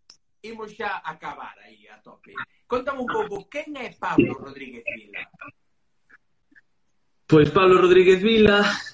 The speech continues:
Speaker 2: é, sobre todo, un docente de galego, de secundaria, aínda que a día de hoxe, pois, eh, teño un pouco aparcado porque estou desenvolvendo tarefas sindicais, eh, concretamente na, na Ciga Ensino,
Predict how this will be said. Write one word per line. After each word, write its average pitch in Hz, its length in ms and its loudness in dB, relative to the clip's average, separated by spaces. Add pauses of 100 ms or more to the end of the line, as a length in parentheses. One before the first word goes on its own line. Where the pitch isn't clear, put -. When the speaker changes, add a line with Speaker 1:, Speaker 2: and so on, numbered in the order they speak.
(240)
Speaker 2:
é, 147 580 4
sobre 143 300 4
todo, 147 280 6
un 151 140 6 (200)
docente 143 520 2
de 139 140 6
galego, 165 400 2 (560)
de 131 140 2
secundaria, 143 840 4
aínda 117 360 0
que 120 120 2
a 120 60 6
día 123 180 4
de 120 120 6
hoxe, 117 320 2
pois, 104 920 4
eh, 104 380 6
teño 123 280 4
un 123 140 4
pouco 117 320 4
aparcado 135 600 2
porque 117 200 -4
estou 117 260 -2
desenvolvendo 113 840 2 (840)
tarefas 131 380 0
sindicais, 175 800 0 (420)
eh, 117 680 4
concretamente 110 720 0
na, 107 440 2
na 110 200 0
Ciga 113 240 4
Ensino, 175 320 4